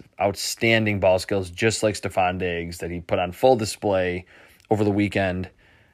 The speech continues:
in Minnesota's win over Philadelphia, convincing win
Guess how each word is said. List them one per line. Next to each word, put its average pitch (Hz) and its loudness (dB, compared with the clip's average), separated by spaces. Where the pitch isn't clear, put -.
in 117 4
Minnesota's 104 2
win 95 -2
over 110 4
Philadelphia, 92 2
convincing 98 -2
win 80 -8